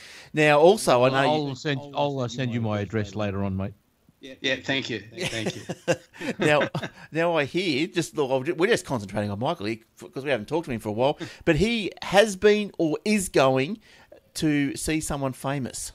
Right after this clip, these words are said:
Speaker 1: Have you been, or are you yet to go?
Speaker 3: No, no, that's, um, s-, going to see Steve Woz on the thirtieth of August.
Speaker 1: Right, that's
Speaker 3: Sunday
Speaker 1: soon.
Speaker 3: night.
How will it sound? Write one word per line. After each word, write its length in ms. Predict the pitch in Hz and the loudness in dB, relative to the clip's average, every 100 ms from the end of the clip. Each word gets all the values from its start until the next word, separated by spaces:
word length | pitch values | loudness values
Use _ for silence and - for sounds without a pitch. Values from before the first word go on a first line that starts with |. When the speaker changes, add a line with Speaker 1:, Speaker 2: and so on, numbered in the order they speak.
| _ | _
Speaker 1:
Have 160 | 131 | 0
you 100 | 131 | 0
been, 380 | 113 147 214 349 | 0 0 0 -2
or 220 | - 127 | -2 0
are 80 | 131 | 0
you 120 | 131 120 | 0 0
yet 240 | 123 - | -2 -4
to 260 | - 113 101 | -6 -6 -4
go? 320 | 117 110 - - _ _ _ 143 _ | -4 -4 -4 -14 _ _ _ _ _
Speaker 3:
No, 80 | 147 160 | -16 -8
no, 200 | 156 160 | -2 0
that's, 260 | 185 165 156 | 0 -2 -2
um, 240 | 170 156 151 | -2 -4 -8
s-, 260 | - - - 180 175 | -10 -10 -12 -12 -6
going 140 | 185 | -4
to 40 | |
see 200 | 160 190 | -4 -4
Steve 440 | 160 170 185 175 143 | -2 -2 -4 -4 -4
Woz 320 | 170 196 160 | -4 -4 -4
on 420 | 165 165 165 156 156 - | -4 -2 -2 -6 -8 -10
the 100 | 165 | -8
thirtieth 540 | 175 170 175 175 165 160 | -6 -2 0 2 0 -2
of 140 | 143 | -4
August. 560 | 160 156 101 - - - - - _ _ - | -4 -4 -6 -10 -14 -18 -20 -20 _ _ -6
Speaker 1:
Right, 300 | 127 151 123 | 0 2 4
that's 120 | 147 | 4
Speaker 3:
Sunday 160 | 175 160 | 4 2
Speaker 1:
soon. 180 | 151 143 | 2 0
Speaker 3:
night. 120 | 107 | -6